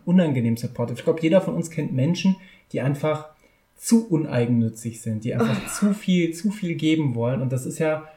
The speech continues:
Speaker 1: auch immer gut gemeint oder vielleicht sind es auch
Speaker 2: Hm.
Speaker 1: Menschen, die das so ein bisschen brauchen, weil, weil sie sehr unsicher sind und sich darüber vielleicht auch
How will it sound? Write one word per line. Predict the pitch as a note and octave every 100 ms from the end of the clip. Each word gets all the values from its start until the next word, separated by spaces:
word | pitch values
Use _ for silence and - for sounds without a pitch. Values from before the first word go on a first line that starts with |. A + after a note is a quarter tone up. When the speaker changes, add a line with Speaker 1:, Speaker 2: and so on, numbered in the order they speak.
| _
Speaker 1:
auch | - D#3 -
immer | D#3+ D#3
gut | D#3 D#3+
gemeint | D3 C3 C#3+ F#3+
oder | E3 C#3+
vielleicht | D#3 D3 D3
sind | E3
es | D3+
auch | D3
Speaker 2:
Hm. | A3
Speaker 1:
Menschen, | G#3 G3+ G3+
die | D3
das | C#3+
so | -
ein | C#3
bisschen | C#3 D3+ C3+
brauchen, | B2 A#2+ D3 E3 F3 E3 D#3+ D3
weil, | C3+ C#3
weil | C3 C3
sie | C3
sehr | C3 -
unsicher | D#3+ F3 E3
sind | D#3 D#3+ D#3+
und | D3 C#3+ - - - _
sich | - C3+ -
darüber | C#3 D#3 F3 D#3+
vielleicht | D#3 D3 C#3+ C#3+
auch | - C3+ -